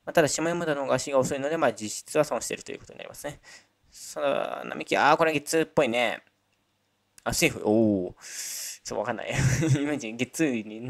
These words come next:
なるのかならないのかのタイミングがね、難しいんですけど。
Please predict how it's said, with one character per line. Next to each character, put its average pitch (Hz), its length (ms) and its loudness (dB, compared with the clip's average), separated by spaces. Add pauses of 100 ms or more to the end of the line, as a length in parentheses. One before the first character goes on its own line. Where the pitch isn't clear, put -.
な 123 100 -2
る 120 80 -8
の 104 80 -10
か 110 80 -4
な 107 100 -6
ら 117 80 -2
な 120 100 -4
い 110 40 -6
の 98 80 -10
か 101 120 -6
の - 100 -14
タ - 120 -6
イ 113 80 -6
ミ 110 120 -8
ン 110 60 -8
グ 110 80 -8
が 107 120 -2
ね、 110 160 -10 (260)
難 120 280 -4
し - 100 -6
い 113 40 -12
ん - 20 -14
で - 80 -14
す - 80 -12
け 101 80 -8
ど。 - 120 -8